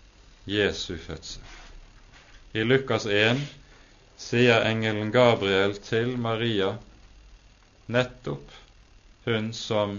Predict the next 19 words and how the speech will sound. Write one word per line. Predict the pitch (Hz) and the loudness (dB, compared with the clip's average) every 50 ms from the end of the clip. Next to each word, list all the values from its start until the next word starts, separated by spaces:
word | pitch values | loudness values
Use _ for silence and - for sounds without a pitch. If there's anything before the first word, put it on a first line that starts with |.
| 104 - - - - | -12 -16 -20 -18 -18
skulle | - - 110 104 104 104 101 98 | -10 -6 -6 -4 -4 -4 -4 -2
bære | 95 95 95 92 95 95 | 0 0 0 0 0 -2
barn | 98 98 98 98 104 113 127 135 131 - - _ _ | 0 0 0 0 0 -2 -6 -10 -14 -16 -20 _ _
uten | - 107 110 117 117 - - 113 107 | -6 -4 -4 -4 -6 -8 -8 -6 -4
at | 101 101 - - | -4 -4 -6 -6
hun | 101 98 95 | -8 -6 -4
visste | 98 95 95 - - 95 | -4 -6 -6 -10 -10 -8
av | 87 95 92 90 87 | -6 -6 -6 -6 -6
mann: | 82 80 76 73 71 - - - - - - | -6 -6 -8 -8 -12 -16 -20 -20 -20 -16 -8
«Ingenting | 117 110 113 120 117 117 107 - - 107 98 92 92 95 95 - - - - - - - - | -6 -4 -2 -2 -2 -2 -4 -6 -4 -4 -4 -4 -4 -8 -10 -14 -16 -20 -20 -20 -18 -12 -8
er | 107 98 95 95 | -6 -4 -4 -4
umulig | 95 92 92 95 92 87 82 78 80 80 78 78 - - - - - - | -4 -4 -4 -4 -4 -4 -4 -6 -6 -8 -8 -10 -14 -20 -20 -20 -20 -14
for | - 87 80 71 71 | -12 -12 -10 -10 -8
Herren.» | 73 73 67 64 - - - - - - - - - _ _ _ - - - - - - _ - - - _ _ _ _ _ - - - - - - - - _ - | -10 -10 -10 -12 -18 -20 -20 -20 -20 -20 -20 -20 -20 _ _ _ -20 -20 -20 -20 -20 -20 _ -20 -20 -20 _ _ _ _ _ -20 -20 -20 -20 -20 -20 -20 -20 _ -10
Og | 101 - | -8 -4
så | - - 135 131 127 | 0 2 2 2 2
for | 127 - 127 123 120 | 2 0 2 2 2
det | 110 117 - | 2 0 0
tredje, | - 110 107 110 110 98 95 90 87 87 | 0 4 4 6 4 4 2 -2 -2 -4